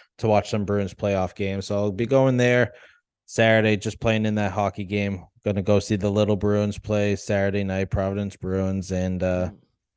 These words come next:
Speaker 1: then see some family on Sunday. So
Speaker 2: Nice.
Speaker 1: look-, looking forward to that. Uh, should be
Speaker 2: Tamed
Speaker 1: exciting
Speaker 2: weekend for your
Speaker 1: weekend.
Speaker 2: boys.
Speaker 1: Yeah, yeah. I'm, I'm, I'm telling, I'm telling myself I'm not gonna fucking go too hard Saturday,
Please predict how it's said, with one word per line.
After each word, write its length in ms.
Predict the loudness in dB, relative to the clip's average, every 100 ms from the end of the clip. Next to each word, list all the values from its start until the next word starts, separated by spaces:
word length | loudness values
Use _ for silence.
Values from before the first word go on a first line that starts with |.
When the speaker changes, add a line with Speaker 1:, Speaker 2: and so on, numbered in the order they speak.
| _ _ _
Speaker 1:
then 340 | -2 0 -2 -8
see 220 | -6 -4
some 180 | -2 -2
family 380 | 0 0 2 0
on 120 | -2
Sunday. 480 | -4 -6 -4 -6 -6 -14 -20 _ _ _ _ _ _ _ -14
So 320 | -4 0 0
Speaker 2:
Nice. 80 | 0
Speaker 1:
look-, 220 | -2 -2
looking 300 | -2 0 0
forward 280 | 4 4 4
to 100 | 0
that. 340 | -2 0 -2 -4 -18 -12
Uh, 340 | -6 -4 -4 -6 _ _ _ _ _ _
should 200 | -6 0
be 80 | 4
Speaker 2:
Tamed 100 | 4
Speaker 1:
exciting 280 | 2 2 2
Speaker 2:
weekend 280 | 4 0 -2
for 80 | -2
your 80 | -4
Speaker 1:
weekend. 100 | -4
Speaker 2:
boys. 480 | -6 -8 -10 -14 -20 _ _ _ _ _
Speaker 1:
Yeah, 360 | 2 6 6 4
yeah. 320 | 2 2 2
I'm, 500 | 0 0 -2 -4 -10 -10
I'm, 280 | -4 -4 -4 -12 _ _ -20 -4
I'm 120 | -4
telling, 400 | 2 4 4 0 -8
I'm 100 | -8
telling 280 | -2 0 2
myself 380 | 0 0 -2 -2
I'm 100 | -4
not 180 | -4 -4
gonna 220 | -4 -4
fucking 340 | -4 -4 -4 -4
go 160 | -6
too 240 | -4 -4 -2
hard 220 | -4 -4
Saturday, 440 | -6 -6 -6 -8